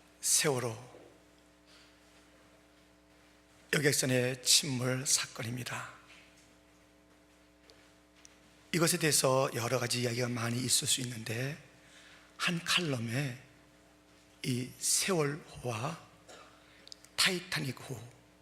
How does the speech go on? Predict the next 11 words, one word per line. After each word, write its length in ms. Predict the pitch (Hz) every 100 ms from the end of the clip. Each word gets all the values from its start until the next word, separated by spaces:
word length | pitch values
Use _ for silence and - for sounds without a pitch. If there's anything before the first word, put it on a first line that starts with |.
| - - - - - - - - _
타이타닉호는 880 | - 175 - 147 135 123 135 202 208 - - - - -
사월 540 | - - 135 123 127 131
십오 400 | - - 123 120
일, 180 | 117 - - - - - - - - -
세월호는 720 | - - 175 127 127 160 208 - - - -
사월 480 | - - 120 123
십육 340 | 123 - 139 120
일 240 | 147 175 - - - - -
각각 680 | - - - 131 139 - - - - -
침몰했다고 680 | - 185 147 117 - 127 123
합니다. 420 | 123 - -